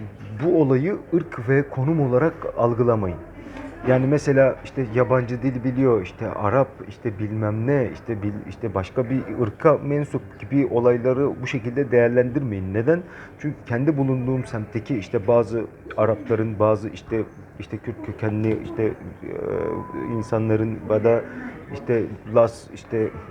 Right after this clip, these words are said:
ya da işte bilmem ne kökenli insanların bir adama, bir enerji bedenine bağlı olup da hani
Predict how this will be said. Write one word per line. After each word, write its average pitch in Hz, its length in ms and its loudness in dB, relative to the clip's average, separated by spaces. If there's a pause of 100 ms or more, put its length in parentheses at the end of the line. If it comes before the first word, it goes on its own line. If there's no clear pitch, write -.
ya 110 140 0
da 117 220 4
işte 117 300 -2 (120)
bilmem 117 320 0 (180)
ne 117 180 0
kökenli 117 460 -2
insanların 120 680 -2 (880)
bir 135 340 4
adama, 113 380 2
bir 127 200 -4 (100)
enerji 117 480 0
bedenine 117 540 0
bağlı 113 260 4
olup 135 400 0
da 120 260 4 (460)
hani 113 200 -2